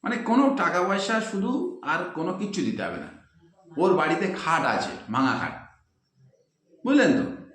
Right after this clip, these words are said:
গাড়ি আছে, মানে, জং ধরে পড়ে আছে, কোনো অসুবিধা নেই,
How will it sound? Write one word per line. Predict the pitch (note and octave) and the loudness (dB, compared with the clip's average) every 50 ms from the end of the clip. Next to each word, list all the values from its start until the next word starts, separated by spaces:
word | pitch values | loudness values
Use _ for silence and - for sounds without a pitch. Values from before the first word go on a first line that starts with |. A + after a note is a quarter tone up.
| - - _ _ - | -20 -20 _ _ -4
গাড়ি | B2 D#3 E3+ F#3+ G#3+ A3 G3 | 0 2 2 4 4 4 4
আছে, | E3+ - - - - - - - - _ _ _ _ _ _ _ _ _ _ _ _ - - | 4 2 2 0 -4 -6 -10 -14 -18 _ _ _ _ _ _ _ _ _ _ _ _ -6 -2
মানে, | F3 F#3 | -2 2
জং | D#3+ F3+ F3+ F#3 F#3+ | 4 4 6 6 6
ধরে | F#3 F#3 F#3 F#3 | 6 4 4 2
পড়ে | F3+ E3+ E3+ | 2 4 4
আছে, | E3+ E3+ E3 G3 | 4 4 2 2
কোনো | - E3+ E3 | 0 0 0
অসুবিধা | D#3+ D3+ - E3+ D#3 D3 D3+ | 0 0 -2 -2 -2 -2 0
নেই, | D3 D3+ - - - - | -2 -2 -4 -6 -8 -12